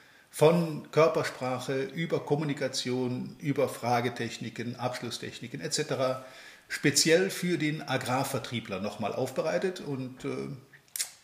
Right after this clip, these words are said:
wir werden dann mit Sicherheit noch bekannt geben, wenn's rauskommt. Also wie, ich schreibe grad dran. Das hat gerade die Krise, hilft mir so ein bisschen Zeit dafür zu haben, das auch zu tun. Ähm, neben hier Online-Trainings, ihr seht gerade,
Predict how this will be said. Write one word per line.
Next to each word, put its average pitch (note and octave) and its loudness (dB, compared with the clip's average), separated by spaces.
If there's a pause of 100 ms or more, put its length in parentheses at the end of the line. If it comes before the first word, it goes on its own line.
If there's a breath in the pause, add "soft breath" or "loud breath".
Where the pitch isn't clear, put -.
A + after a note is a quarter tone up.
(200)
wir C3+ 6
werden D3+ 8
dann B2 4
mit A#2+ 2
Sicherheit B2 0
noch A#2+ 0
bekannt A#2+ 0
geben, A2 -2
wenn's A2+ 0
rauskommt. A#2+ 0
Also G#2+ -4
wie, G#2+ -10
ich - -6
schreibe C#3 6
grad D3 2
dran. C3+ 0 (560 loud breath)
Das - 2
hat - 2
gerade B2 4
die A#2+ 0
Krise, C3 2
hilft C#3 0
mir C3+ 0
so A2+ -2
ein A2+ -2
bisschen A2 -2
Zeit - 0
dafür - -2
zu C3 -4
haben, B2+ -2
das G#2+ -2
auch G2+ -6
zu - -10
tun. F#3+ -2 (840 loud breath)
Ähm, C#3 -2 (260)
neben C#3 4
hier B2+ -2 (180)
Online-Trainings, C3+ 0
ihr A2+ -2
seht B2+ -2
gerade, A#2+ 0